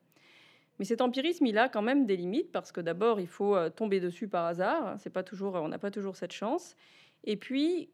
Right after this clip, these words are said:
quand on comprend mieux le pourquoi, on sait mieux aussi comment utiliser la molécule en question. Et dion-, et donc, euh, c'est pas du tout un hasard si,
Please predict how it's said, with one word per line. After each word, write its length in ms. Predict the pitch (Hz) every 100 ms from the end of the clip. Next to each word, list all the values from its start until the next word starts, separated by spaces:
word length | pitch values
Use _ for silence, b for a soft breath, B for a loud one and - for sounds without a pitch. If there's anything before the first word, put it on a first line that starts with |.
| _
quand 220 | - 254
on 100 | 254
comprend 460 | 240 311 311 294 269
mieux 240 | 262 269
le 160 | 269 202
pourquoi, 520 | - 240 - 254 311
on 140 | 311 208
sait 220 | - 262
mieux 280 | 247 277 311
aussi 460 | 220 - 262 311 _ _
comment 320 | - 269 277 294
utiliser 720 | 226 220 208 196 240 285 339 _ -
la 140 | 202
molécule 400 | 202 208 190 262
en 100 | 220
question. 380 | 196 185 - 254 _ _ _ B B B B B B
Et 80 | 220
dion-, 260 | 196 285 -
et 140 | 240
donc, 260 | 254 311 269
euh, 680 | 185 - - 185 165 147
c'est 180 | 180 -
pas 180 | 202 330
du 120 | 285
tout 160 | - 277
un 200 | 208 190
hasard 340 | 202 269 294
si, 580 | - - 247 254 254 -